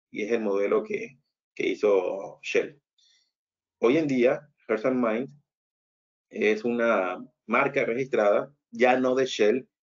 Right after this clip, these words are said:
sino que lo administra un,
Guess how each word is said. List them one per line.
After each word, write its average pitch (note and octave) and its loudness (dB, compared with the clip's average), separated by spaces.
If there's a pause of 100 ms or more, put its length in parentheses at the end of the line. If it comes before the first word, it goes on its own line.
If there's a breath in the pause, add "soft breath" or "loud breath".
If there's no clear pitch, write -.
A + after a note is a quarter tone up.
(120)
sino G#2+ -2
que A#2 2
lo A2+ 0
administra A2+ -2 (380)
un, A2+ -2